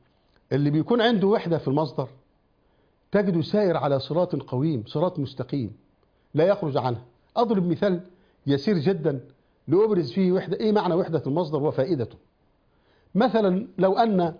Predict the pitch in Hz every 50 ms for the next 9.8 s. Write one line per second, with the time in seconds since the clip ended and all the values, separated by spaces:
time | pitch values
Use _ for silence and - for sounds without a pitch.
0 | - _ _ _ _ _ _ _ _ _ _ _ _ _ _ _ _ _ _ -
1 | 151 156 160 208 220 214 180 160 - - 123 87 - - _ _ _ _ _ _
2 | _ _ _ _ _ _ _ _ _ _ _ _ _ _ - 139 147 151 202 226
3 | 226 220 - - 180 - - 156 160 180 220 202 - 170 - 170 156 160 147 147
4 | - - 123 120 120 110 92 - - - _ _ _ _ _ _ _ _ _ _
5 | _ _ _ _ _ _ _ _ _ _ _ _ _ _ _ _ _ _ - 147
6 | 165 160 160 190 196 180 180 202 254 247 240 220 185 180 185 190 214 226 208 175
7 | 180 165 - - 151 135 - 190 190 185 170 156 143 135 127 120 - 104 92 87
8 | 82 _ _ _ _ _ _ _ _ _ _ _ _ _ _ _ _ _ _ _
9 | _ _ - 143 147 143 - 208 208 196 190 196 208 185 185 175